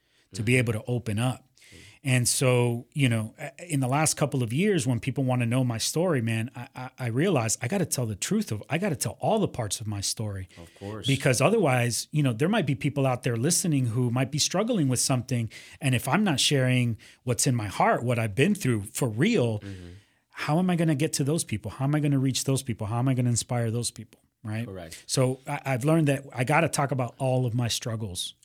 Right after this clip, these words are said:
Speaker 2: Correct.
Speaker 1: Yeah.
Speaker 2: And, and I feel like people, if you can relate, relate to a story,
Speaker 1: Yeah.
Speaker 2: they feel more inspired, right?
Speaker 1: Absolutely, because they know that it's possible.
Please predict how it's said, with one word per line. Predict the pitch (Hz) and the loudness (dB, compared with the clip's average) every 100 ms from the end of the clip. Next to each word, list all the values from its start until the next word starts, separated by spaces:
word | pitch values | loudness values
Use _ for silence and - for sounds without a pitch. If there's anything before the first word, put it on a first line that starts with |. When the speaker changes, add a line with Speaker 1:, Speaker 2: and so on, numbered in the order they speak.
| - | -18
Speaker 2:
Correct. | 104 95 92 | -12 -12 -8
Speaker 1:
Yeah. | 117 | -6
Speaker 2:
And, | 113 113 | -6 -6
and | |
I | 117 | -8
feel | - 135 143 | -8 -8 -6
like | - - - - _ - | -6 -8 -20 -20 _ -12
people, | - 165 131 107 | -8 -6 -6 -8
if | - | -6
you | 185 | -8
can | 196 139 107 | -8 -8 -10
relate, | 101 107 107 | -10 -10 -10
relate | 113 98 92 110 127 | -8 -6 -4 -4 -2
to | - 147 | -4 -2
a | |
story, | 151 - 151 165 202 | -2 -2 -2 -2 -2
Speaker 1:
Yeah. | 110 98 - _ _ - | -6 -6 -14 _ _ -14
Speaker 2:
they | 110 117 104 - | -4 -4 -4 -10
feel | - 117 107 | -8 -6 -4
more | 104 | -6
inspired, | 92 - - 98 80 - | -2 -4 -2 -8 -8 -4
right? | 143 | 0
Speaker 1:
Absolutely, | 151 123 156 190 160 123 | 2 0 0 0 0 -2
because | 120 151 127 | 0 0 2
they | 135 | 2
know | 135 151 156 | 4 4 2
that | 135 | 0
it's | 127 - | -4 -6
possible. | - 165 - 107 101 | -4 -2 -2 -4 -10